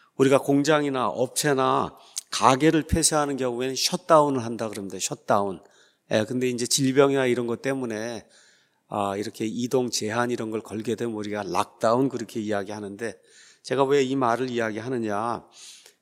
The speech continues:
예, 영국에서 발행이 되는 콜린스 사전은 이천이십 년 올해의 단어로 락다운을 선정을 했어요. 그 정도로, 예, 올해 락다운이 돼서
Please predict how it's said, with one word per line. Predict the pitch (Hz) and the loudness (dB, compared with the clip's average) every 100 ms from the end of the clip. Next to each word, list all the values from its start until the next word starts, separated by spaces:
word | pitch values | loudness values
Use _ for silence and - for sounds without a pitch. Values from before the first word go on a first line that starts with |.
| - | -2
예, | 113 113 | 2 2
영국에서 | 123 131 135 135 131 - 135 120 - | 0 -2 0 2 2 2 4 4 2
발행이 | 113 120 131 120 | -6 -2 -2 -2
되는 | 120 120 135 107 | -4 -4 -6 -8
콜린스 | - - 196 190 165 143 | -8 -2 0 0 -2 -4
사전은 | - 147 135 123 165 117 - _ _ _ _ - | -4 -4 -4 -2 -2 -4 -8 _ _ _ _ -6
이천이십 | 135 160 - 180 151 135 - | -2 2 6 6 4 0 -2
년 | 151 139 139 120 - _ | 0 0 0 -4 -12 _
올해의 | - 131 135 143 143 | 0 2 4 4 2
단어로 | - 113 117 120 131 - - - | -4 -6 -4 -4 -6 -8 -18 -4
락다운을 | 95 98 - 143 131 131 120 | 0 0 2 2 4 2 0
선정을 | 113 104 110 110 | -4 -6 -8 -8
했어요. | 95 - 101 92 | -8 -8 -10 -10
그 | - | 0
정도로, | 151 151 143 139 156 185 - - _ _ _ _ | 4 4 4 0 2 0 -4 -20 _ _ _ _
예, | 120 | -2
올해 | 120 135 131 120 135 113 - _ | 2 4 2 0 -2 -6 -12 _
락다운이 | - 107 - 147 135 135 135 135 | -2 -2 0 0 2 2 -2 -4
돼서 | 131 117 - | -4 -4 -4